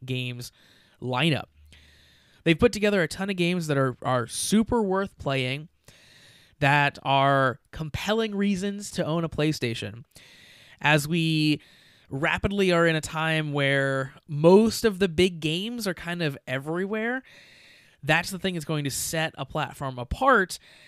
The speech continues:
is having games that are unique to that platform that I can't play elsewhere.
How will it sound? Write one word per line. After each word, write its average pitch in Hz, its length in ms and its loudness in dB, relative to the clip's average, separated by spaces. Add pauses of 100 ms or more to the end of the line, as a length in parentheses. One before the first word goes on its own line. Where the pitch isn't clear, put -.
(340)
is 180 80 -6
having 226 260 0
games 180 360 -4
that 185 160 0 (260)
are 160 140 4
unique 180 480 -2
to 214 100 -6
that 214 220 0
platform 214 560 -2
that 131 100 -6
I 131 100 -6
can't 175 400 -4
play 185 220 0
elsewhere. 156 560 -6